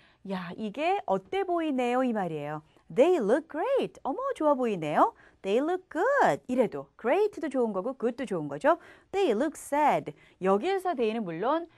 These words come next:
사람들이죠. 그러니까 이게 어떤 물건의 복수일 수도 있고 사람들, 그들도 되는 거예요. "They look sad." 어머, 그 사람들이 슬퍼 보인다. 그죠? 이래도 되고 "They look tired."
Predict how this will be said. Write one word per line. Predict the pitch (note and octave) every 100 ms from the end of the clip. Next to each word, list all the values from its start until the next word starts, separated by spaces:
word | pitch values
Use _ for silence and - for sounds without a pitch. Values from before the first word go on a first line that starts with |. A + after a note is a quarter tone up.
| _
사람들이죠. | - F4+ G4+ G#4 B3+ D#3 - - _
그러니까 | F#3 G#3+
이게 | A3+ G#3+ D#4 D#4 -
어떤 | - G3 C#4+
물건의 | F#3+ A3+ C4 D#4+ D#4+
복수일 | A#3 G#3 - A#3
수도 | A3+ G3+ F3+
있고 | D3+ - C4+ - _
사람들, | - E4+ F4 E4 D#4 D#4+ D#4
그들도 | A3+ A3 C#4+ C4 G#3
되는 | E3 D#3+
거예요. | C#3 C3 D#3 _ _ _
"They | A#3 A#3
look | E3 D3+ E3 C#4 -
sad." | - D#4 E4 F#4+ G#3 D3+ C#3+
어머, | - B3+ F#4
그 | A#3
사람들이 | C4 A#3+ A3
슬퍼 | A#3 F4+ G4+
보인다. | G4 E4 B3+ G#3 D3+ D3+ D#3 D3+
그죠? | - F3 D4+
이래도 | - F#3+ F3
되고 | D#3+ E3 D#4 E4 _ - _ -
"They | A3+ G3+
look | D#3+ D#3 A3+ F4 - _ _
tired." | - G#3+ E3+ C3+ -